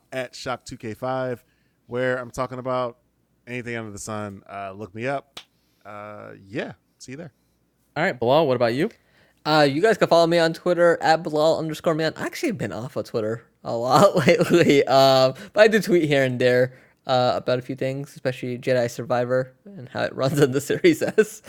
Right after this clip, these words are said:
Speaker 3: Um, yeah, and you guys can follow the website at, over at the workprint dot com. We have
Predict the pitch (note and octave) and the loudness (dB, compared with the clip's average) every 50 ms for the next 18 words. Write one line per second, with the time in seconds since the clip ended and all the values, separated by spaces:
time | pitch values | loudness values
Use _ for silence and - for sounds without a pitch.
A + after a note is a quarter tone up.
0 | A#3+ C#4 D4 D4 D4 - - - D3+ D3+ D3 C#3+ C#3+ C#3 C#3 C#3 C#3 C#3 C#3+ - | -10 -8 -6 -4 -4 -4 0 4 6 8 8 8 8 8 8 6 4 2 -4 -12
1 | _ _ _ _ - _ - - - - _ _ _ _ _ _ _ _ _ _ | _ _ _ _ -20 _ -20 -20 -20 -20 _ _ _ _ _ _ _ _ _ _
2 | _ _ _ - G3+ G#3+ G#3 G#3 G3 F3 D#3+ E3+ E3 E3 D#3 F3+ F3+ E3+ E3 - | _ _ _ -6 -2 4 6 6 8 8 8 6 6 6 6 8 8 8 6 4
3 | D#3+ - F3 D#3 D#3 D3+ D3+ C#3+ C#3 C3+ C3 - - C#3+ C3 C3 C3+ - _ - | 4 4 6 8 8 8 6 6 6 4 4 6 6 6 6 6 4 0 _ -4
4 | - C#3 C3 - - C#3+ C3+ B2 B2+ B2+ B2 B2 B2 - - C3 C#3 A#2+ B2 A#2+ | -2 -2 -2 -2 -2 -2 0 2 4 4 4 4 2 -2 -4 -4 -2 -2 -2 -2
5 | - - C3 A#2+ A2+ A2 A2+ G2+ - - - - D3 C#3+ C#3 C#3 C3+ C3+ C3+ C3 | -2 -4 -6 -6 -4 -4 -6 -6 -8 -10 -6 -2 2 2 4 4 2 0 -2 -6
6 | - _ _ _ - B2+ B2+ A#2+ G#2+ G#2 B2+ B2 A#2+ A#2+ A#2+ A#2+ A#2+ A#2 A#2 A2+ | -12 _ _ _ -10 -8 -6 -6 -4 -2 -2 0 0 0 0 -2 -2 -4 -6 -8
7 | - | -12